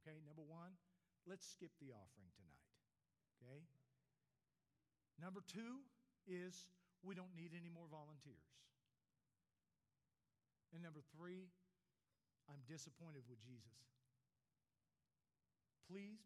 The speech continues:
put your stones down until I'm finished. Hear me out. There's a sense in which I'm disappointed in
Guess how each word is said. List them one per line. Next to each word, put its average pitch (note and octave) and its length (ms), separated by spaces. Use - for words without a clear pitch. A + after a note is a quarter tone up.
put E3+ 240
your B2+ 80
stones D3+ 640
down C#3+ 320
until C3+ 240
I'm C3 240
finished. D#3 400
Hear D#3+ 160
me E3+ 160
out. G#2 240
There's F3+ 320
a D#3 80
sense - 800
in F3+ 160
which F3+ 400
I'm D#3+ 160
disappointed D3+ 720
in B2 80